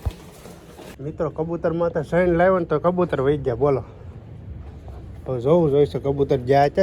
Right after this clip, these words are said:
એકેય કબૂતર છે નહીં. અહીં જતા ક્યાંક ઉડી ગયા લાગે.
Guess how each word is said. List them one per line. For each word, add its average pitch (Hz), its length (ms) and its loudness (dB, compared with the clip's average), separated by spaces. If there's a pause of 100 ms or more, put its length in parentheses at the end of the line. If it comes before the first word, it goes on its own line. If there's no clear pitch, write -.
એકેય 151 200 0
કબૂતર 143 420 -2
છે 139 280 0
નહીં. 131 200 0 (3750)
અહીં 170 240 0
જતા 151 240 -2
ક્યાંક 123 260 -8
ઉડી 156 180 -2
ગયા 143 220 0
લાગે. 127 220 -2